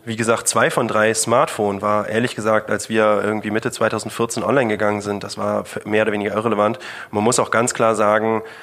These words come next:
wir haben Riesenglück, dass das Smartphone so erfolgreich geworden ist, weil das Thema Entertainment, Inspiration und Personalisierung sind super prädestiniert fürs Smartphone. Warum?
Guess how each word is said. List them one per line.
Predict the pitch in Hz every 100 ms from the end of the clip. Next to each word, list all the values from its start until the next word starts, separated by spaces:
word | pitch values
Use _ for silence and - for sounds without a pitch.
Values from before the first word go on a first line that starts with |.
| - -
wir | 104
haben | 107
Riesenglück, | 107 131 123 110 107 117 - -
dass | 110
das | 117
Smartphone | - 107 110 123
so | 110
erfolgreich | 107 113 113 113
geworden | - 107 107
ist, | 104 -
weil | 104 104 98
das | - 107
Thema | - 127 120 110 107
Entertainment, | 110 107 107 127 139 135
Inspiration | 120 123 127 113 113 - 123 165 165
und | - 139 160
Personalisierung | - 135 120 113 110 110 139 143 143
sind | 113 107
super | 107 123 123
prädestiniert | - 113 104 113 107
fürs | 113 -
Smartphone. | 110 104 - 101 101
Warum? | 107 120